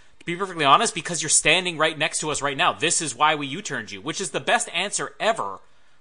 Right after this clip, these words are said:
for why did you U-turn a person. "Hey, I U-turned you, and you just barely came in behind me. Where would you have been if I didn't?" And then Henry and Evan are like, "Yeah, well, I guess that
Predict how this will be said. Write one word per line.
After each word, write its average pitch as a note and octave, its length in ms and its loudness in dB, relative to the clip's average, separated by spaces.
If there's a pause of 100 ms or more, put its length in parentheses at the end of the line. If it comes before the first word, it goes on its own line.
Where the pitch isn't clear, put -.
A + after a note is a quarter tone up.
for F3 280 0
why C3+ 240 6
did F3 140 -4
you C#3 140 -6
U-turn D#3 240 -6
a C3 40 -10
person. G2+ 460 -10 (440)
"Hey, G3 360 2
I E3+ 120 2
U-turned G3+ 600 -2
you, C3+ 240 -6
and D#3+ 260 -2
you D#3+ 400 -8
just D3+ 380 -2 (240)
barely E3+ 380 2
came D#3 200 -10
in D#3+ 100 -10
behind E3 360 -2
me. G2 260 -12
Where B2 320 -2
would G#3+ 160 -4
you G3+ 60 -2
have E3 100 -2
been F3+ 140 -4
if F3+ 100 -8
I C3+ 100 -4
didn't?" A#2+ 400 -12 (460)
And F3+ 160 0
then F#3+ 140 2
Henry A3+ 300 -4
and F3+ 60 2
Evan A3 160 0
are E3 40 -2
like, D3 180 -2 (160)
"Yeah, A3 240 2
well, E3+ 420 2
I C3+ 100 -2
guess C3 260 0
that E3+ 220 2